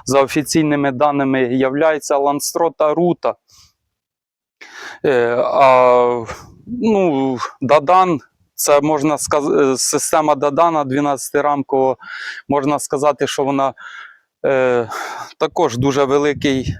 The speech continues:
займає частину ринку бджолярського. Ну, мабуть, що вона на другому місці в світі. Застосовується дуже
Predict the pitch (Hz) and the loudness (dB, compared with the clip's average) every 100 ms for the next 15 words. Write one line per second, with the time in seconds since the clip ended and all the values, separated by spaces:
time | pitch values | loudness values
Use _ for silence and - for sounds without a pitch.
0 | - 123 139 147 139 139 - 139 143 151 | -4 -2 0 0 0 0 -4 -4 -4 -2
1 | 139 135 131 123 127 139 170 143 143 120 | 0 0 0 0 0 0 -2 -2 -4 -2
2 | 139 135 143 131 - 131 123 120 120 _ | -2 2 0 0 -4 -4 -2 -6 -12 _
3 | _ - - 151 143 151 147 170 - 160 | _ -6 0 0 2 2 2 0 -2 -2
4 | 143 147 147 143 131 143 139 143 139 135 | -2 0 0 0 0 0 0 0 0 0
5 | 113 - 120 - - 120 113 - 110 _ | 0 -6 -4 -4 -2 -2 -2 -4 -6 _
6 | - - - - 123 139 - 175 - 180 | -18 -16 -16 -8 -2 -2 -2 -4 -2 -2
7 | 156 139 147 131 147 143 131 | -2 -2 -2 -2 -2 0 -4